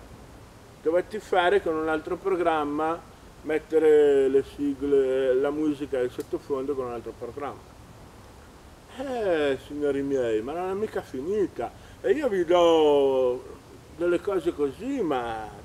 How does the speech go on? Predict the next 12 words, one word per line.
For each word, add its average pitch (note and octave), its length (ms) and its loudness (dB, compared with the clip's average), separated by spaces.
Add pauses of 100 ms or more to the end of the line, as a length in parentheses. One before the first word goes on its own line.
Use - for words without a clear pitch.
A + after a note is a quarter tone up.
ce C#3 100 -10
ne B2 180 -12
sarebbe A2+ 500 -14 (880)
di - 120 -20
più. - 120 -8 (1500)
Benissimo, F3+ 680 0
così F#3+ 280 0
un G#3+ 220 2
po' E3+ 600 6
la D3 140 0
campagnola, F3+ 1080 0
eh? F#3+ 60 -6